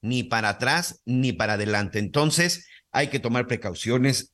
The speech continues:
tomen sus previsiones, porque en este momento, bueno, pues está bastante complicada la si-, bueno, no, ni siquiera está complicada, está detenida, literal, está detenida la circulación en la autopista, eh, México, México-Toluca. Pues paciencia, mis queridos amigos,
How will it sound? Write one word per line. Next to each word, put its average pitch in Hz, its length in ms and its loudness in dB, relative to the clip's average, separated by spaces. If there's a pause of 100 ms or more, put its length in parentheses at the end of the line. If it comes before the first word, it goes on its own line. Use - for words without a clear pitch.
tomen 127 240 4
sus 98 160 0
previsiones, 113 640 4
porque - 240 -6
en 107 80 2
este 117 180 0
momento, 110 380 2
bueno, 104 240 2
pues 90 160 -2
está 107 220 0
bastante 104 580 -2
complicada 143 920 2 (260)
la 120 160 -2
si-, 135 100 -6
bueno, 135 280 0
no, 117 300 -4
ni 110 120 -6
siquiera 143 240 0
está 139 140 -2
complicada, 107 440 0
está 143 380 -2 (180)
detenida, 147 760 0
literal, 123 520 0
está 117 400 -2
detenida 156 640 2
la 117 100 2
circulación 131 640 2 (300)
en 107 80 4
la 113 80 6
autopista, 110 760 0 (120)
eh, 104 260 0
México, 107 720 0
México-Toluca. 92 1000 -4
Pues 95 140 -2
paciencia, 156 440 2
mis 139 140 -2
queridos 147 320 0
amigos, 156 500 2